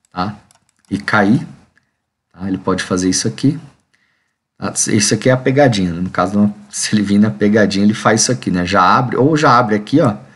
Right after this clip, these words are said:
só caindo, né? Só caindo. Depois ele volta a testar pra cima aqui, e aí sim ele vem firme aqui pra baixo, tá? Testando novamente esse ponto. É uma das possibilidades.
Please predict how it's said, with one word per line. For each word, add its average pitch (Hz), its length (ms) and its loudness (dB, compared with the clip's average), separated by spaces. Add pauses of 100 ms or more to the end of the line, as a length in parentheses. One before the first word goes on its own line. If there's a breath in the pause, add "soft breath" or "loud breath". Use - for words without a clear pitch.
(260 loud breath)
só - 240 0
caindo, 110 440 0
né? 101 200 -2 (120)
Só - 280 -6
caindo. 87 440 -6 (840)
Depois 104 340 -2
ele 110 120 4
volta 101 320 0
a 101 40 -6
testar 101 380 -2
pra 117 180 -4
cima 117 360 0
aqui, 131 360 -4 (200)
e - 120 -4
aí 101 220 2
sim 104 380 0
ele 117 160 2
vem 104 360 2 (720)
firme 110 380 2
aqui 104 160 -6
pra 117 160 0
baixo, 78 480 -4 (160)
tá? 76 160 -6
Testando 101 640 -2
novamente 104 580 2
esse - 160 -6
ponto. - 420 -10 (560)
É 110 60 0
uma 123 180 6
das 110 220 0
possibilidades. 101 1120 0